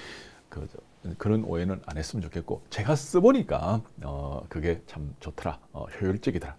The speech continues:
이제 이렇게 이제 말씀을 드리는 겁니다. 자, 우선 이제 요즘은 뭐, 뭐든 인터넷으로 다 되죠.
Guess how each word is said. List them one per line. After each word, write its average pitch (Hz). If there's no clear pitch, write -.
이제 73
이렇게 73
이제 73
말씀을 73
드리는 76
겁니다. -
자, -
우선 95
이제 80
요즘은 123
뭐, 101
뭐든 165
인터넷으로 117
다 76
되죠. 101